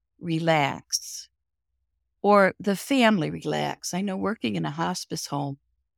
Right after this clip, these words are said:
you can't imagine, unless you go through it yourself, that if you have labored for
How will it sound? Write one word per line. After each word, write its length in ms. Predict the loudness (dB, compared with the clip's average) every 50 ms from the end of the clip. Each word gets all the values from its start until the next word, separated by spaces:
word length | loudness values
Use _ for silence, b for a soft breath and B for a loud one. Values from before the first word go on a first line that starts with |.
| _ _ _ _ _ _ _ _ _ -6
you 120 | -6 -6
can't 380 | -2 2 4 4 4 4 4 2
imagine, 760 | 2 2 4 4 4 4 4 2 0 -2 -2 -2 -2 -4 -4 -4
unless 380 | -2 -2 0 0 0 0 -2 -4
you 80 | -6
go 200 | -2 -2 -2 -2
through 200 | -2 -4 -6 -6 -6
it 100 | -6 -6
yourself, 760 | -8 -6 -6 -4 -2 0 0 0 0 -2 -8 _ _ -20 -20 _ _ _ _ _ _ _ _ _ _ _ _ _ 0
that 120 | 2 2
if 160 | 2 0 2
you 160 | 2 2 4
have 240 | 4 4 4 2 2
labored 520 | 0 0 2 2 2 2 0 -2 -4 -4 -6
for 360 | -6 -6 -4 -4 -6 -8